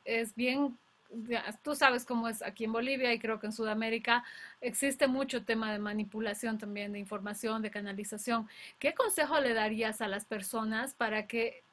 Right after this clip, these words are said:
vayan y sepan que realmente es un ángel el que está hablando, ya sea en registros, ya sea en, en estos mensajes de ángeles? ¿Qué, qué se hace para saber que realmente es eso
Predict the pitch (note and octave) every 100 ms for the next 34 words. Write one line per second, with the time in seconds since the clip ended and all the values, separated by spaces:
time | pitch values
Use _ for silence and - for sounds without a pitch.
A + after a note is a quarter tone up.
0 | _ G#3 A#3+ B3 B3 B3+ C#4 B3 A3+ C#4
1 | C4+ C4+ C4 A#3 A#3 A#3+ A#3+ A#3+ A#3 A3+
2 | A#3 A#3 A3+ B3 A#3+ G#3+ G#3 G#3 G#3 A3+
3 | G#3 G#3 G#3 G#3+ A3 D4 - - - G#3+
4 | A3+ A3 A3+ A3 G#3 G#3+ G#3+ G#3+ G#3+ A3+
5 | A3+ G#3 A3 G#3+ G3+ G3+ G3+ G#3+ G#3+ A3
6 | A3+ A3 G#3+ G#3+ G#3+ G#3+ G3+ G#3+ A3+ A3
7 | A3 C4+ C4 - - D#4+ E4+ D#4 D4+ A#3+
8 | - G3 G3+ A3 G#3+ G#3+ - G3+ G#3 G#3
9 | G#3 G3+ G3+ F#3+ - G3+ G3 F#3+